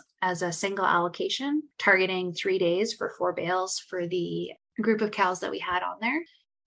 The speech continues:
We did that kind of throughout the whole winter season, so we could see if there was different patterns at different times of the year when they went through those bale pods. So they were inserted into kind of the broader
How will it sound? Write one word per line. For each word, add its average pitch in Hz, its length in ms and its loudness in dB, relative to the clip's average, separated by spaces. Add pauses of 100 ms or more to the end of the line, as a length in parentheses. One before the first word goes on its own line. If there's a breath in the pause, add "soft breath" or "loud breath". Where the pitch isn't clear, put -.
We 214 140 0
did 233 220 6
that 226 180 4
kind 214 220 -2
of 208 100 -6
throughout 208 340 4
the 208 60 -4
whole 196 220 0
winter 196 260 -2
season, 262 420 2
so 233 140 0
we 208 140 2
could 196 160 0
see 208 200 0
if 208 120 0
there 190 140 -2
was 190 140 -6
different 220 300 -4
patterns 190 800 -2 (460)
at 208 140 2
different 196 300 -2
times 185 300 -4
of 180 80 -6
the 185 80 -2
year 233 300 8
when 220 140 2
they 214 120 0
went 208 220 -4
through 208 180 -4
those 196 180 -4
bale 196 220 -4
pods. 196 360 -2
So - 60 -8
they 196 120 -2
were 190 180 -2 (140)
inserted 196 640 2
into 180 640 -4 (100)
kind 185 120 -12
of 175 60 -10
the 175 60 -6
broader 175 760 2